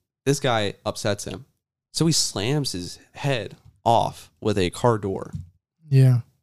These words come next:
Speaker 1: And I'm like, "Oh my gosh, that's why it's T V M A." So I kept watching, and it just kept getting more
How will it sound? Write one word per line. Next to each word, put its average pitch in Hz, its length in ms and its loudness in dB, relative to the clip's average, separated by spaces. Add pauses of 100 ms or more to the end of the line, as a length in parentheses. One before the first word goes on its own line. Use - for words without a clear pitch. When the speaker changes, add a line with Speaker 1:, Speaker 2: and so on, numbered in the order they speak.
(500)
Speaker 1:
And 107 100 -4
I'm - 60 -8
like, - 180 -14
"Oh 113 100 -2
my 127 180 -4
gosh, 123 320 -6
that's 131 240 -4
why - 80 -2
it's - 160 -14
T - 140 -14
V - 100 -12
M - 100 -8
A." - 160 -10 (480)
So 120 100 -2
I 120 40 0
kept 151 220 -4
watching, 139 480 -4 (1600)
and 113 100 -2
it 78 60 -2
just 143 200 -6
kept - 160 -8
getting 95 240 -8
more 120 400 0